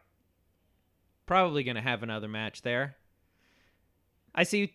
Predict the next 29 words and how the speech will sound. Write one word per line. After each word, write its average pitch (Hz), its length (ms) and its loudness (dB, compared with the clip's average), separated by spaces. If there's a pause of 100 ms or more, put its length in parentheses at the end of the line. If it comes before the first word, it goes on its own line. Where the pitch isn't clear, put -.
one 190 340 2
of 208 100 -4
two 214 180 -2
directions 170 480 -2
this 95 160 -8
could - 160 -18
go. 67 260 -12 (340)
And 135 160 -4
they 151 40 4
both 175 320 4
kind 165 260 -2
of 143 140 0
end 147 220 -2
up 147 140 0
in 139 80 -4
the 127 80 -6
same 131 240 -6
place. - 500 -6 (880)
Either 151 560 4 (140)
Gargano 175 600 8
becomes 170 480 0
so 180 300 4
insane 131 760 0 (880)
that 147 140 2
they 139 160 6
reform 160 640 2
D 139 220 2
I 143 160 6
Y 101 500 0